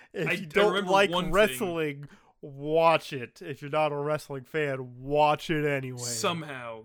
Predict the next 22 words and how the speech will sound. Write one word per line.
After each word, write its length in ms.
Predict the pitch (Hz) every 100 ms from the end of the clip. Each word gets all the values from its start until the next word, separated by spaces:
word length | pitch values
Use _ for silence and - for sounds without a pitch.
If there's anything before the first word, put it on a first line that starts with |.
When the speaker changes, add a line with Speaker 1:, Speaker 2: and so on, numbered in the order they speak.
| 131
Speaker 2:
you're 180 | 139 147
gonna 260 | 165 160
enjoy 440 | 139 135 143 139 127
this. 460 | 107 101 - - _ _ _
I 80 | 151
can 100 | 170
remember 200 | 170 156
one 280 | 135 156 180
specific 420 | - 147 151 -
thing 160 | 160 143
from 160 | 143
this 140 | 131 127
match, 480 | 135 123 117 - - _ _ - -
and 100 | 156
it's 140 | 131 -
Kofi 400 | 175 170 180 156
on 100 | 143
the 80 |
outside 480 | 123 135 135 156 139
of 60 | 135
the 80 | 127
ring, 460 | 123 113 110 110